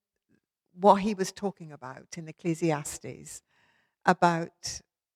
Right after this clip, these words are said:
everything being meaningless and life without God. Well, okay, money is the answer to it all.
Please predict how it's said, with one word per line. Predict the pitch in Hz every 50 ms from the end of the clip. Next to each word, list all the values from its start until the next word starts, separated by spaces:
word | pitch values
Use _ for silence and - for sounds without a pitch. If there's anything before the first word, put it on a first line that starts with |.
| _ _ _ _ _ _ _ _ _ _ _ _ _ -
everything | 175 170 - 180 - - 175 165 156
being | 160 160 151 151 147
meaningless | 160 160 151 139 131 117 - - - - - - - - - - - - _ _ _ _ _ _ _ _ _ _ _ _ _ -
and | 190 180 170 165 165 160 156 156 156 - - _ -
life | 180 175 175 175 165 - -
without | 170 160 135 135 139 139 -
God. | - 143 127 107 110 120 _ _ - - _ _ _ _ _ _ _ _ _ _ _ _ _ _ _ _ _ _ _ _ _ _ _ _ _
Well, | 190 202 190 185 - -
okay, | 214 - - 202 185 180 202 208 - 170 156 165
money | 185 190 180 190 190
is | 185 180 -
the | 202 190
answer | 190 214 220 - - -
to | - - - 180
it | 180 -
all. | 202 202 190 156 160